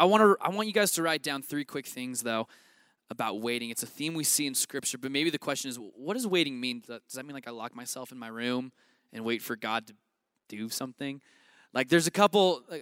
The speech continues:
kinda guidelines I'd love to give to you for, I think, some of you who are in that season where, yeah, maybe I, there's been this habitual sin you find yourself in. You find like you're a slave to it. You're at that point of sorrow. "What do I do? What do I do?" I,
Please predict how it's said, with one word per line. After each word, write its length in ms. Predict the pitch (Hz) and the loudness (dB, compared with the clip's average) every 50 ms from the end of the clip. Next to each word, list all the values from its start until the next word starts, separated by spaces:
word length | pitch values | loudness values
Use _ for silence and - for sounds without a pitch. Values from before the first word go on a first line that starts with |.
| 131 - | -10 -8
kinda 200 | - 175 151 131 | -6 -6 -6 -4
guidelines 640 | 120 - 131 123 127 131 127 127 120 117 120 120 127 | -4 -2 -2 0 0 -2 -2 -4 -6 -6 -6 -6 -6
I'd 140 | 123 120 | -8 -8
love 240 | 123 127 127 123 117 | -8 -8 -8 -8 -8
to 120 | - - 117 | -8 -10 -10
give 440 | - - 120 120 120 113 - - | -8 -8 -8 -8 -8 -10 -10 -10
to 160 | - - 123 117 | -8 -8 -8 -8
you 340 | 117 120 123 147 185 208 - _ _ _ _ _ _ - | -4 0 2 4 4 2 0 _ _ _ _ _ _ -6
for, 220 | - 135 135 - | -4 -4 -4 -2
I 60 | 135 | -4
think, 200 | - - 170 - | -4 -4 -2 0
some 200 | - - 160 160 | 0 0 -2 -2
of 100 | 151 139 | -4 -4
you 100 | 151 147 | -4 -4
who 140 | 135 143 139 | -2 -2 -2
are 60 | 131 | -2
in 200 | - 135 139 143 | -4 -6 -6 -4
that 160 | 139 131 127 | -4 -4 -2
season 340 | - - 139 135 120 123 120 | -2 -2 -2 -2 -2 -4 -6
where, 120 | 117 113 117 | -8 -8 -8
yeah, 220 | 117 117 143 127 | -8 -6 -6 -6
maybe 380 | 117 117 127 143 151 - 160 139 | -4 0 0 2 2 4 2 2
I, 80 | 120 - - - _ _ _ - | 2 -2 -6 -20 _ _ _ -2
there's 180 | 131 127 - | 0 0 2
been 200 | - 151 151 151 | 2 0 2 2
this 180 | 143 131 - - | 4 2 2 2
habitual 480 | 143 - - 147 143 - - 147 135 | 0 -2 -4 -2 -2 -2 -2 -2 0
sin 320 | 127 - - - 135 131 131 | 0 0 2 0 0 -2 -4
you 100 | 120 113 | -6 -8
find 220 | - 117 113 113 | -8 -10 -10 -8
yourself 340 | 107 - - 117 113 - - | -8 -8 -8 -8 -8 -12 -14
in. 60 | 113 | -16
You 80 | 113 107 | -16 -10
find 240 | - 143 143 139 131 | -6 -4 -4 -4 -4
like 180 | 117 - - | -8 -10 -12
you're 80 | 120 110 | -8 -4
a 40 | - | -4
slave 500 | - - - - 131 127 127 131 127 - | -2 -2 -4 -4 -4 -4 -4 -4 -4 -4
to 140 | - 120 117 | -6 -6 -6
it. 100 | 113 - - - _ _ _ | -8 -12 -16 -20 _ _ _
You're 120 | - 123 | -4 -2
at 100 | 139 - | -2 -2
that 140 | - 151 - | -2 -4 -6
point 240 | - - 143 135 123 | -6 -6 -6 -4 0
of 60 | 113 | 2
sorrow. 360 | - - 131 117 117 117 107 | 2 2 2 0 -2 -4 -6
"What 180 | 110 120 127 - | -8 -12 -16 -18
do 60 | 135 | -18
I 100 | 131 123 - | -18 -16 -14
do? 300 | - - 120 123 120 117 | -16 -16 -14 -16 -16 -14
What 80 | 113 117 | -10 -8
do 100 | 123 120 | -6 -6
I 80 | 120 120 | -6 -8
do?" 420 | 117 - 117 113 107 107 117 135 - _ _ _ _ _ _ _ _ _ _ _ _ - | -8 -10 -10 -10 -8 -8 -8 -8 -10 _ _ _ _ _ _ _ _ _ _ _ _ -8
I, 80 | 127 | -6